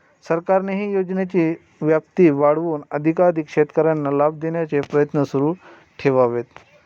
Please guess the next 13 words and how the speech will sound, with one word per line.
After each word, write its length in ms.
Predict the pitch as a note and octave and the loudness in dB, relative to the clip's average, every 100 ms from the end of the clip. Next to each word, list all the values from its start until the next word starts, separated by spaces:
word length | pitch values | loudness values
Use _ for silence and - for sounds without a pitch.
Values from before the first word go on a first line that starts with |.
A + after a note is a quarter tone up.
| _ _ _ _ _ _ _ _ - | _ _ _ _ _ _ _ _ -4
व 340 | E3 F#3 E3+ F#3 _ | 2 2 2 -4 _
प्रधानमंत्री 580 | D#3 E3+ F3+ F3+ F#3 F#3 | 0 2 0 -4 -8 -8
किसान 320 | F#3 F#3 F3+ | -2 -2 -2
सन्मान 360 | F3+ F3 F3 | -4 -4 -2
निधी 260 | F3+ F3 F3+ | -2 -2 0
योजना 380 | F3+ F3 D#3+ D3 | 2 2 0 -2
ही 260 | C#3+ D#3+ D#3+ | -2 -2 -2
भारतीय 400 | C3+ C3+ - E3 | 0 -2 -2 -2
शेतकऱ्यांसाठी 800 | E3 D#3+ F3 E3+ E3 E3 D3+ C#3+ | -2 -2 -2 -2 -2 -6 -4 -2
एक 200 | D3+ C#3+ | -2 0
वरदान 320 | C#3 D3+ C#3+ | 0 0 0
ठरली 340 | C3 B2 C#3 | -2 -2 -2
आहे. 220 | B2 A2+ | -2 -2